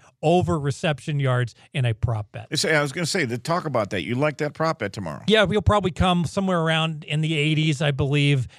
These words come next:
Speaker 1: and he's got an outside shot, McCaffrey does, of setting the all-time N F L record of yards from scrimmage. He's already got well over a thousand yards rushing. So look to see a whole lot of McCaffrey, but right around his own thirty-yard line all game long.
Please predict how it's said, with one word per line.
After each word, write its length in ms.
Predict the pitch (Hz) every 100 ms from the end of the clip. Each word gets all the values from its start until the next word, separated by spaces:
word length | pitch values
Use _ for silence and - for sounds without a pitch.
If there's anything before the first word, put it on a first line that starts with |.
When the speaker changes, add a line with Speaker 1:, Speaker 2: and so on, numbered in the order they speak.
| _
Speaker 1:
and 420 | 139 135 131 131 151
he's 140 | 143
got 100 | -
an 80 | 160
outside 380 | 214 196 170 139
shot, 240 | 165 151
McCaffrey 560 | 131 - 185 190 - 147
does, 320 | 139 139 - _
of 120 | 139
setting 300 | - 170 147
the 200 | 135 156 _ _ -
all-time 560 | 180 175 175 160 156 190 _
N 120 | 165
F 140 | 156 -
L 120 | 160
record 440 | 135 185 - 151
of 160 | 135 123
yards 260 | 143 156 127
from 240 | 147 127
scrimmage. 480 | - - 208 220 135
He's 140 | 131
already 240 | 143 143 127
got 240 | 131 127 - -
well 160 | 156 147
over 100 | 139
a 60 | 127
thousand 400 | 151 135 123 127
yards 240 | 123 113
rushing. 640 | - 143 131 165 - 131 117 _
So 320 | - 156 139 226
look 220 | 196 -
to 80 | 151
see 160 | -
a 80 | 165
whole 220 | 107 226
lot 180 | 208 190
of 60 | 156
McCaffrey, 720 | 139 - 180 165 - 139 127 - _ _
but 140 | - _ _ _
right 120 | 247
around 200 | 226 185
his 120 | 156
own 160 | 147 151
thirty-yard 520 | - 165 151 135 131
line 300 | 127 120 113 - _
all 180 | 143 131
game 260 | 120 107
long. 360 | 104 95 -